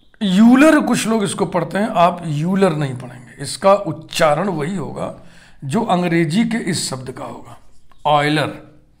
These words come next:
तो इसको आप पढ़ेंगे ऑयलर। आयलर ने इस सीरीज का पहली बार अध्ययन किया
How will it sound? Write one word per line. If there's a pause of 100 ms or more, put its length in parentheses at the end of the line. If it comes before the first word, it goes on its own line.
(500)
तो
इसको
आप
पढ़ेंगे
ऑयलर। (2250)
आयलर
ने
इस (1040)
सीरीज
का
पहली
बार
अध्ययन
किया